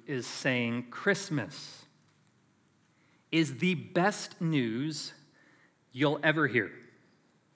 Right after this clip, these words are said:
Jesus has just been born in verses one through seven, and, and by the time we get to verses thirteen and fourteen, the, the shepherds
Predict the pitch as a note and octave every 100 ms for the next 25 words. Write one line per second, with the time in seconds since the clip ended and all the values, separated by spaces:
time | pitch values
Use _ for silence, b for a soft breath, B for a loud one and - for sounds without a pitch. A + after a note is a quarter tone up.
0 | _ _ _ _ _ _ _ _ _ _
1 | _ _ _ _ _ _ b b b b
2 | b - C#3+ G3+ G#3 G#3+ G3+ D#3 F3 F3+
3 | - D#3 C#3 D#3 F3 F#3+ F3 C#3 D#3 D3+
4 | C#3+ C#3 D#3 D#3 C#3+ - F#3 F#3 F#3+ F#3
5 | C#3+ D3+ D3 C#3+ D#3+ D#3 F#3 G3+ F#3+ F#3+
6 | F3 E3+ E3 E3+ C#3 F3+ F3+ F3+ F#3+ E3
7 | D3+ D3+ E3 E3 E3 D3+ C#3 C#3 C3+ C3+
8 | C#3 C#3 B2+ - - G3+ F#3+ D3+ A2+ F#2
9 | - - -